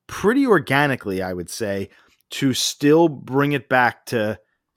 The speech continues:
destiny will be destiny, fate will be fate, and you can only hide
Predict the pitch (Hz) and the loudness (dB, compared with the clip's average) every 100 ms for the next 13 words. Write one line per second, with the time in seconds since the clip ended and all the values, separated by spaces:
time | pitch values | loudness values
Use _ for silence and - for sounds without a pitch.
0 | _ _ _ 143 147 - 165 165 160 160 | _ _ _ 2 2 0 -2 0 2 2
1 | 165 139 123 - 127 123 120 117 _ - | 0 0 0 -2 -6 -4 -6 -8 _ -18
2 | - 127 147 175 151 156 139 127 107 107 | -4 0 0 0 0 -2 -2 -2 -2 -4
3 | _ _ _ _ _ - 117 123 135 117 | _ _ _ _ _ -12 -6 -4 -4 -4
4 | 123 131 135 113 120 117 117 117 113 | -2 -2 -2 -4 0 2 2 -2 -6